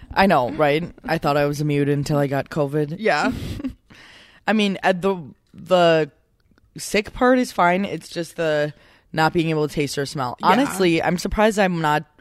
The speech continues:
Speaker 2: um, worse about it. Like, I just don't really wanna, like, eat things that are expensive just 'cause, like, I don't, I'm kind of nervous for how it actually will taste to me.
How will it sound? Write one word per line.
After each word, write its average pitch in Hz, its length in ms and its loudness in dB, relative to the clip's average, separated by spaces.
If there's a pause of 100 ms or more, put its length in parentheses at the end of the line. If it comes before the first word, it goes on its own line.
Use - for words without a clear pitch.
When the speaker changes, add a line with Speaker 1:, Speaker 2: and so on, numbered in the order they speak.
Speaker 2:
um, 127 600 0
worse 135 540 -2 (280)
about 202 300 4
it. 220 300 2 (640)
Like, 180 240 2
I 185 80 2
just 196 160 -2
don't 233 200 -2
really 233 160 2
wanna, 214 360 2
like, 185 220 -2 (640)
eat 170 220 -12
things 196 240 -4
that 185 120 0
are 170 100 2
expensive 175 720 -4
just 170 180 -4
'cause, 180 200 -4
like, 165 280 0
I 170 100 0
don't, 165 280 0
I'm 170 120 -4
kind 170 240 -2
of 151 60 -6
nervous 147 400 -4
for 151 240 -6
how 143 220 -2
it 139 80 -6
actually 143 340 -8
will 139 220 -6
taste 135 380 -10
to 165 60 -8
me. 156 380 -6